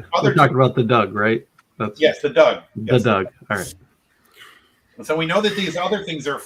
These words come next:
Speaker 1: here, and there's, like, this space here that if we connected these dots,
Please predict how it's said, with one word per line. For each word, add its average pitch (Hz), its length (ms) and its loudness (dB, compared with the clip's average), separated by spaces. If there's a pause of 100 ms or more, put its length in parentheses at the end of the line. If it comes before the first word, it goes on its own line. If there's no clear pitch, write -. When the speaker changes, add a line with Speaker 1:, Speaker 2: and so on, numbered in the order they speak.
(100)
Speaker 1:
here, 147 520 -8 (640)
and 156 160 -6
there's, 170 200 -10
like, 165 180 -6
this 165 200 -12
space 220 420 -8
here 311 200 -8
that 165 160 -6
if 160 120 -14
we 190 140 -14
connected 185 560 -16
these 170 160 -18
dots, 202 460 -10